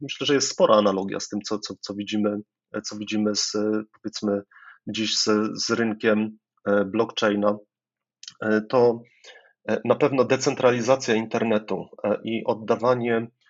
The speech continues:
e, większej kontroli u-, użytkownikom oraz, em,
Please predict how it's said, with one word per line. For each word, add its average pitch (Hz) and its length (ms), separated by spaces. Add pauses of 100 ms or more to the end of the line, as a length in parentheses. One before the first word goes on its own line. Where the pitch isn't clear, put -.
(280)
e, 104 180
większej 120 460
kontroli 113 640
u-, - 200
użytkownikom 107 920
oraz, 110 640
em, 104 340